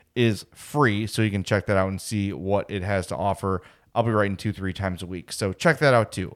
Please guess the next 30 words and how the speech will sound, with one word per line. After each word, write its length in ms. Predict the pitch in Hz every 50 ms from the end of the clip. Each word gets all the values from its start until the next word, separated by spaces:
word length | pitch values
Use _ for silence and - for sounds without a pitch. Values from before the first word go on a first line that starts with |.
| - -
All 100 | - 185
right, 220 | 160 110 92 - - _ _ _ _ _ _ _ _ _ _ _ _ _ _ _
so 360 | - - - - 247 269 285
much 260 | 262 240 220 - -
to 100 | - 151
get 200 | 120 113 104 95
to 140 | - 107 98
today, 280 | - 95 87 92 90 87
James. 560 | 82 90 90 90 90 92 92 101 - - -
We've 220 | 127 117 107 -
got 420 | - 131 123 120 117 - - 104 117
the 160 | 120 113 110
Blackhawks 520 | - 135 147 147 147 147 156 151 147 -
qui-, 360 | - - 127 127 127 131 131 - - - -
qualifying 560 | - 135 127 123 113 - 131 120 110 101 98
offers. 460 | 104 117 127 - - 196 214 214 -
We've 180 | - 110 101 -
got 320 | - 110 107 101 98 - - - - _ _ _ _ _ _ _ -
a 120 | 120 117
surprise 440 | - - 113 - - 117 120 120 117
player 240 | - - 123 120 120
that 80 | 113
was 160 | 98 98 95 107
not 180 | 127 135 139
qualified. 500 | - 135 131 127 131 123 - 135 131 135
We've 120 | 135 123 104
got 160 | 107 95 90
Nicholas 340 | 117 127 - 135 117 101 -
Hjalmarsson 560 | - 123 120 123 123 123 123 - - 135 113
retiring. 760 | 98 95 - - - 143 156 170 170 165 165 165 165 160